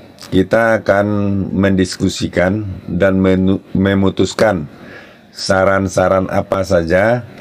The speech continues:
yang harus diberikan. Kemudian, masing-masing dari kita akan menuliskan pernyataan yang lengkap dalam selembar kertas.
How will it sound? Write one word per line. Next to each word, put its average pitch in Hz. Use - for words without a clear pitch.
yang 87
harus 95
diberikan. 85
Kemudian, 85
masing-masing 120
dari 101
kita 92
akan 101
menuliskan 95
pernyataan 90
yang 95
lengkap 95
dalam 87
selembar 95
kertas. -